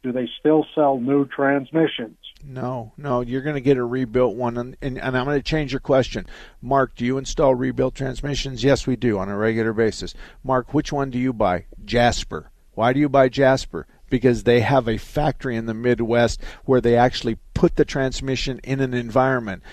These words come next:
Speaker 2: They feed it with fluid. They make it go through all the gears. If there's a leak, they fix it right then, right there. And when we had a problem with the transmission one time,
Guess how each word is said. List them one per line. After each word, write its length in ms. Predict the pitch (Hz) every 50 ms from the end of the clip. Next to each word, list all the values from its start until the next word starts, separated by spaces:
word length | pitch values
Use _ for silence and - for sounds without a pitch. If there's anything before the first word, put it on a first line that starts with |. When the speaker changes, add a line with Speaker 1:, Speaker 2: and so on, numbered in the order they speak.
| - - -
Speaker 2:
They 140 | - 135 120
feed 320 | - - - - 139 143 135
it 120 | 139 120
with 160 | 139 139 -
fluid. 440 | - - - 139 139 131 120 107 98
They 120 | 110 104 104
make 280 | 113 123 131 - -
it 100 | 147 120
go 180 | 120 123 127 131
through 240 | 120 - 143 131 123
all 160 | 120 131 131
the 100 | 113 117
gears. 460 | 104 95 117 135 131 120 107 101 95
If 120 | 110 101 -
there's 240 | 120 113 113 107
a 60 | 110 104
leak, 300 | 110 127 143 135 - -
they 100 | 110 -
fix 320 | - - 139 - - -
it 80 | 143 -
right 240 | - 135 127 120 -
then, 260 | 131 123 123 127 120
right 180 | 120 117 117 - -
there. 240 | 147 135 127 104 - - -
And 640 | 143 175 214 247 247 196 127 101 104 123 131 143 - - - - - - - -
when 380 | - 110 123 151 190 226 220 170
we 120 | 139 117
had 220 | 101 117 113 101
a 40 | 101
problem 560 | - - - 107 101 101 104 110 113 120 -
with 160 | - 120 113 107
the 80 | 117
transmission 840 | - - 117 110 110 110 - - - 113 117 110 - - 104 104 104
one 180 | 123 151 160
time, 240 | - - 110 104 104